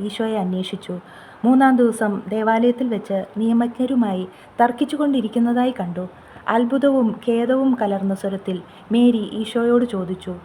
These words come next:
"മകനേ, നീ എന്തുകൊണ്ടാണ് ഇപ്രകാരം ചെയ്തത്? നിന്റെ പിതാവും ഞാനും ദുഃഖത്തോടുകൂടി നിന്നെ അന്വേഷിക്കുകയായിരുന്നല്ലോ." അപ്പോൾ ഉണ്ണിമിശിഹ നൽകിയ പ്രത്യുത്തരം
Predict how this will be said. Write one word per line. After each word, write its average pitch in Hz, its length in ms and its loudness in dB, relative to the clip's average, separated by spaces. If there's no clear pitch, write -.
"മകനേ, 220 400 0
നീ 277 160 4
എന്തുകൊണ്ടാണ് 262 720 2
ഇപ്രകാരം 233 540 0
ചെയ്തത്? 175 420 -8
നിന്റെ 226 200 4
പിതാവും 226 520 0
ഞാനും 208 520 -2
ദുഃഖത്തോടുകൂടി 233 840 -2
നിന്നെ 233 380 2
അന്വേഷിക്കുകയായിരുന്നല്ലോ." 220 1160 -2
അപ്പോൾ 226 360 2
ഉണ്ണിമിശിഹ 294 580 0
നൽകിയ 220 540 0
പ്രത്യുത്തരം 214 600 -4